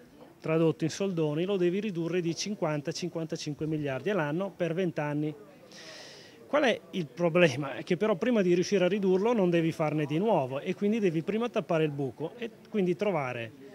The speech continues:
cinquantacinque per ridurre il debito di un ventesimo e quarantacinque per, eh, tappare il buco, non farne di nuovo. Cento miliardi di euro. Domanda stupida.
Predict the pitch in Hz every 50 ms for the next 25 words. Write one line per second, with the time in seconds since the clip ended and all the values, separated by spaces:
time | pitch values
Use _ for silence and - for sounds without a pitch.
0 | - - - - - 175 156 - 185 175 - 180 156 - 262 330 - 415 403 -
1 | 226 196 165 165 160 156 151 151 143 143 135 131 139 139 120 135 127 - - 208
2 | 294 349 - 151 156 147 143 156 165 165 - 202 196 196 160 196 240 262 320 -
3 | - - 233 226 208 - - - - 185 185 208 226 214 - 302 - - 214 185
4 | 175 160 147 - 196 214 247 247 - - - - - - - - - 208 185 185
5 | 185 185 208 233 254 269 - - - 196 185 - - - 233 214 151 175 156 151
6 | 160 156 139 139 139 123 - 160 160 180 185 165 - 147 143 143 147 143 143 147
7 | 143 139 131 127 123 127 127 127 - - 214 202 - 208 196 185 180 165 165 151
8 | 147 127 147 139 143 139 135 131 131 131 131 127 - - - - - - 170 165
9 | 165 165 165 160 160 156 139 - 151 135 - 139 127 131 123